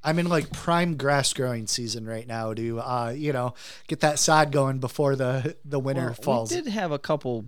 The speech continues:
Speaker 2: pretty big wind storms in last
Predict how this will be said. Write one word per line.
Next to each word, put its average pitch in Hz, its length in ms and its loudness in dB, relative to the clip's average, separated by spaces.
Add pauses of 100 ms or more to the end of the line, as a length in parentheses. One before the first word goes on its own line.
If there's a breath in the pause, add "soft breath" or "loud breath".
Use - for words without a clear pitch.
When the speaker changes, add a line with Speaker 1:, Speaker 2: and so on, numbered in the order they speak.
Speaker 2:
pretty 131 300 -4
big 117 340 0
wind 113 600 -2 (480)
storms 120 440 -4
in 117 80 -4
last 117 300 -2